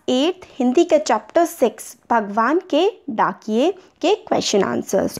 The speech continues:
और ये जो चैप्टर है ये लिखा गया है रामधारी सिंह दिनकर के द्वारा। तो सबसे पहले हम देख लेते हैं कि कुछ इंपॉर्टेंट जो शब्दार्थ हैं जो समझ में नहीं आते हैं generally, अ, जिन शब्दों के अर्थ वो देख लेते हैं। तो बाचना, बाचना का मतलब होता है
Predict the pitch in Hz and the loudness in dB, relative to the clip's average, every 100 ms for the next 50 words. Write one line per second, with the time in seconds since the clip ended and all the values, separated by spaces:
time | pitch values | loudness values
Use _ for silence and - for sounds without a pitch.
0 | - 240 247 247 262 285 277 240 226 285 | -2 2 2 2 2 2 2 0 2 4
1 | 285 294 381 415 - - 269 254 262 233 | 4 4 2 0 -8 -4 -2 0 0 0
2 | 247 247 254 349 247 220 220 233 214 262 | 2 2 4 4 4 2 2 2 2 0
3 | 262 330 302 214 196 214 170 185 175 175 | 2 4 4 2 0 0 -2 -2 0 0
4 | 190 196 - - - 370 359 - 359 339 | -2 -8 -14 -6 -2 2 2 2 4 4
5 | 359 339 330 320 320 320 320 330 381 359 | 6 6 4 2 2 4 2 2 -2 -2
6 | - 277 247 247 233 277 277 294 285 226 | 0 0 2 2 2 2 2 2 0 0
7 | 202 226 214 202 - - - - 220 226 | 2 0 2 -2 -4 -6 -20 -4 2 4
8 | 226 226 - - 233 214 233 240 233 202 | 2 -2 -12 -2 0 2 2 2 2 2
9 | 208 208 202 202 202 220 359 370 - - | 2 2 4 4 4 4 4 2 -6 -18
10 | - - 208 196 220 240 214 226 254 311 | -10 0 2 2 2 0 0 2 2 2
11 | - 214 - - - - - - - - | 2 0 0 -4 -4 -4 -10 -12 -6 -2
12 | 214 214 180 170 - 202 - - - - | 0 2 2 0 -2 -2 -4 -8 -18 -2
13 | 208 196 - 320 359 349 349 349 359 440 | 0 0 0 0 2 2 2 0 0 -2